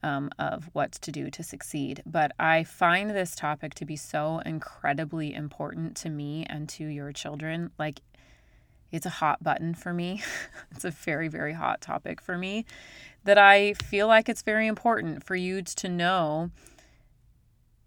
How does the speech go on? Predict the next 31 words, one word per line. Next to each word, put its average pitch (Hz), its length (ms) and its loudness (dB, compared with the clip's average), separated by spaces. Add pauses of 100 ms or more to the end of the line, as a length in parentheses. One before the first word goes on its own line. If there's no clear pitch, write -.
what 185 240 4
the - 80 -2
consequences 170 640 -2
are. 131 260 4
So 170 420 4 (840)
consequences, 202 720 4
if 170 80 -2
you 180 80 -2
guys 180 180 6
have 170 120 -2
never 165 160 0
heard 156 240 0
this 156 120 -4
before 156 320 -2
and 160 120 -2
you're 160 100 -6
not 160 260 -2 (220)
familiar 175 800 0
with 170 240 -8
using 165 320 0
the 170 100 0
term 165 240 -4
consequences 165 720 -6
in 170 100 -2
this 170 180 -6
way, 165 360 2 (440)
um, 160 380 0
I 165 120 -4
learned 156 680 -4
about 151 480 2
this - 640 0